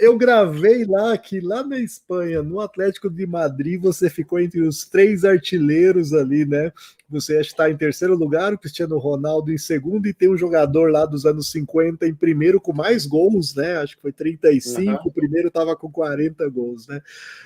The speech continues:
Speaker 1: Mas foi ali uma trajetória, graças a Deus, de sucesso. E uma marca dessa, né? A deixar marcada como evangelista lá da Espanha, o Jaime tá falando lá da Espanha, pra quem está entrando agora, né?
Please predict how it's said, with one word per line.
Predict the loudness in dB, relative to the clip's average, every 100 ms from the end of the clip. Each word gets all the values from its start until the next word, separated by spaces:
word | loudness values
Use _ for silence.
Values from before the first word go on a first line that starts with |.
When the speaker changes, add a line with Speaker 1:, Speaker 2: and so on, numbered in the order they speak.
| -20 -8
Speaker 1:
Mas | 0 4 4 2
foi | 4 6 8 6
ali | 4 2
uma | 0
trajetória, | 0 2 2 2 0 0 0 2 0
graças | 2 2 2 2
a | 4
Deus, | 4 0 0
de | -4
sucesso. | -6 -8 -4 -2 0 -2 -6 -18 _ -20 _ 2
E | 6
uma | 8 6
marca | 6 4 4 2
dessa, | 2 2 0 -2 -4 -4
né? | -4 -6 _ _ -8
A | -4 -2
deixar | 0 0 2 2
marcada | 2 0 -2 -2 -2
como | 0 0 0 2 2 4 4
evangelista | 4 2 2 2 2 2 0 2 2
lá | 4
da | 4
Espanha, | 2 0 0 2 4
o | 2
Jaime | 2 0 -4
tá | -4
falando | 0 0 0
lá | 0
da | 2 0
Espanha, | -2 -4 -2 -4
pra | -6 -10
quem | -8 -8
está | -4 -4
entrando | -4 -4 -4 -4
agora, | -4 -2 -2 -2
né? | -4